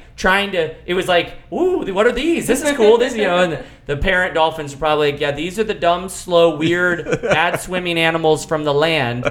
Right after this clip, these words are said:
Speaker 1: you know. They're, they're, they're okay." Um,
Speaker 2: <laughs>
Speaker 1: but for, for four minutes, I would estimate, it probably could have been ten. I don't know how long it was.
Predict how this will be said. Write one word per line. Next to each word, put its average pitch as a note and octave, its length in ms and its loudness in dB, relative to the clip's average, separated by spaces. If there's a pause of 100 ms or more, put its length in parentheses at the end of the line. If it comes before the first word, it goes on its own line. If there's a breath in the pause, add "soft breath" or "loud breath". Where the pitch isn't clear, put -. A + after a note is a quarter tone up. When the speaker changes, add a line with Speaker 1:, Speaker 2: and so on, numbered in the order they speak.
Speaker 1:
you C#3+ 80 -4
know. C#3+ 340 2 (300 loud breath)
They're, E3 240 4
they're, D#3+ 140 0
they're F3 220 2
okay." E3+ 440 0 (180 loud breath)
Um, C#3+ 420 0 (320)
Speaker 2:
<laughs> - 300 -20
Speaker 1:
but F#3 400 0 (360)
for, A3 160 2
for G3+ 420 -4
four A#3 340 4
minutes, G3+ 540 -4
I C#3 140 0
would C#3+ 200 -4
estimate, B2 560 -4
it B2+ 100 -10
probably F#3+ 240 2
could E3 120 -6
have C#3 80 -6
been B2 220 -6
ten. C3 260 -2
I A2 80 -2
don't A#2 140 -4
know G#2+ 60 -6
how G#2+ 120 -6
long G2 180 -6
it E2+ 100 -10
was. E2 320 -10